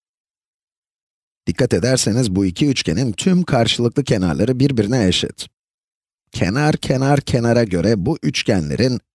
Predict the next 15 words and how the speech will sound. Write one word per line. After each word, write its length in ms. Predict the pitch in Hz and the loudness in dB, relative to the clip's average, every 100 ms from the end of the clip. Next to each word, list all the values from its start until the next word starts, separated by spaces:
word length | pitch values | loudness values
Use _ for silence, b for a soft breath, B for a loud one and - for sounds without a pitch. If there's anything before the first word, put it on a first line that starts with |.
| 151 | 0
eş 320 | 151 - - | 2 2 0
olduklarını 680 | 107 98 90 87 87 151 123 | 0 0 0 -2 -2 0 0
biliyoruz. 560 | 104 92 73 62 - - _ _ _ _ _ _ _ _ _ _ | 0 0 -2 -6 -10 -10 _ _ _ _ _ _ _ _ _ _
Köşeleri 440 | - 135 - 110 120 | -4 -2 0 0 2
A'dan 400 | 110 110 113 104 | 2 2 2 2
başlayarak 600 | 92 - 90 73 71 131 | 0 0 -2 -2 -4 -2
yazıyorum. 680 | 120 113 113 120 120 113 - _ _ _ _ _ _ _ _ _ _ _ _ _ _ | -2 0 0 0 0 -4 -8 _ _ _ _ _ _ _ _ _ _ _ _ _ _
A 320 | 131 131 123 | 0 2 2
C 360 | 113 107 90 80 | 2 2 2 2
B, 260 | 117 123 120 - _ _ _ _ _ _ B B B - | 2 2 0 -4 _ _ _ _ _ _ B B B -12
D 420 | 90 117 135 135 | -2 2 2 4
B 200 | 127 123 | 4 4
C 200 | 120 117 | 2 2
üçgenine 600 | 98 - 82 104 139 90 | 0 0 -2 0 2 2
eştir. 460 | 104 - - - | 2 0 -4 -8